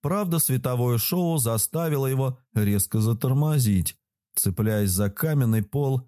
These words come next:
обеими лапищами, взвыть и попятиться, наступив на ту же самую плиту ещё раз.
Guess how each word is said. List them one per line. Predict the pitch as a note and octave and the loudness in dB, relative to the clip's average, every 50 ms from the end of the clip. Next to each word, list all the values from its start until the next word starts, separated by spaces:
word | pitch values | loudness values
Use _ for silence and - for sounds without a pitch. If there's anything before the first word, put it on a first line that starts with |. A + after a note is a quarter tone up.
| _ _ | _ _
обеими | - G2+ G2+ F2 D#2+ G2+ G2+ G2+ G2+ G2 G2 G2 | -2 0 0 0 0 0 2 2 2 2 2 2
лапищами, | G2 G#2 A#2+ D3 D#3 D3 C#3 - B2+ B2 - - C3 B2+ C3 B2+ B2+ - - _ _ _ | 2 2 0 0 -2 -2 -2 -2 -2 0 0 0 0 0 0 0 -2 -6 -12 _ _ _
взвыть | - A2 G#2 F#2 F2+ F#2+ A2 B2 A#2+ G#2 - - _ _ | 0 0 2 2 2 2 2 2 0 0 -4 -8 _ _
и | G2+ G2+ | 0 0
попятиться, | G2 - A2 A#2 B2 - D3 C#3 A#2 F#2 - - E2+ - - - F2 E2+ D#2 - - _ _ _ _ _ - | 2 2 0 -2 0 0 0 0 0 0 -2 -2 -2 -2 0 0 2 0 0 -2 -6 _ _ _ _ _ -2
наступив | G#2 G2+ G2 - - A2+ G2+ G2 - A2 F2+ - | 0 0 2 0 0 -2 -2 0 0 -2 0 0
на | G2 F#2 F#2+ | 0 0 0
ту | - - D#3+ E3+ | 0 0 2 2
же | D3+ C#3+ | 2 2
самую | B2+ - A#2+ A#2 A#2+ A#2 A2 G#2+ | 0 0 -2 -2 0 2 0 0
плиту | G#2 - F#2+ F#2+ G2 - - C3 B2 A2 - - _ _ _ _ _ | 0 0 0 0 0 0 0 0 0 -2 -2 -6 _ _ _ _ _
ещё | - E2+ E2+ F#2 F#2 - - - - A2 G#2+ F#2+ E2+ | 0 2 2 2 2 0 -2 -2 -2 0 0 0 0
раз. | E2 E2 D#2+ D#2 - - - | 0 0 0 0 0 -2 -6